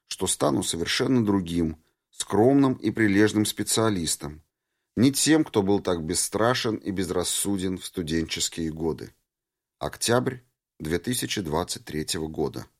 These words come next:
С любовью, Чхве и До.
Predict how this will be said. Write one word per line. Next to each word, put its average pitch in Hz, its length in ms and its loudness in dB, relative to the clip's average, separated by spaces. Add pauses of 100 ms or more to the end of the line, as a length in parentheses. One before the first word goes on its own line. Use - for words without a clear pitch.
(360)
С - 140 -6
любовью, 123 680 4
Чхве 110 680 0 (140)
и 80 80 -2
До. 78 360 0